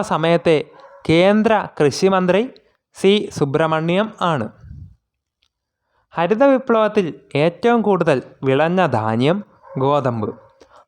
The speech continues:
ഹരിത വിപ്ലവത്തിൽ ഏറ്റവും കൂടുതൽ വിളഞ്ഞ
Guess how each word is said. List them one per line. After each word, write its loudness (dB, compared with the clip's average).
ഹരിത -2
വിപ്ലവത്തിൽ 0
ഏറ്റവും 0
കൂടുതൽ 0
വിളഞ്ഞ 0